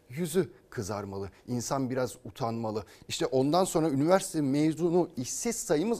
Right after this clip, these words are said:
Avrupa'nın üç katı durumda şu anda. Üç katı daha fazla işsizimiz var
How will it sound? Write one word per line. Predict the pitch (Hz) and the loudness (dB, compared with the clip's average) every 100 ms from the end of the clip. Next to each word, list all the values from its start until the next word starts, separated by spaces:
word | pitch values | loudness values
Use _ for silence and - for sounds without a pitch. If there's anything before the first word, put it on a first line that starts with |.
| - | 0
Avrupa'nın | 127 170 196 180 185 - - - - _ - | 4 4 4 0 2 2 -2 -18 -20 _ -4
üç | 196 - - | -2 -2 -8
katı | - - - 92 _ _ _ _ _ - | -12 -12 -14 -16 _ _ _ _ _ -8
durumda | 113 104 95 95 | -6 -6 -8 -10
şu | - 95 | -6 -6
anda. | 90 85 76 _ - - _ 214 | -8 -14 -16 _ -20 -20 _ -4
Üç | - - | -4 -6
katı | 107 - 208 - - | -6 0 0 -2 -8
daha | 131 165 | 0 0
fazla | 170 107 92 90 87 - _ 113 | 0 -8 -6 -8 -10 -14 _ -10
işsizimiz | - 113 98 107 98 | -8 -6 -6 -6 -6
var | 95 | -8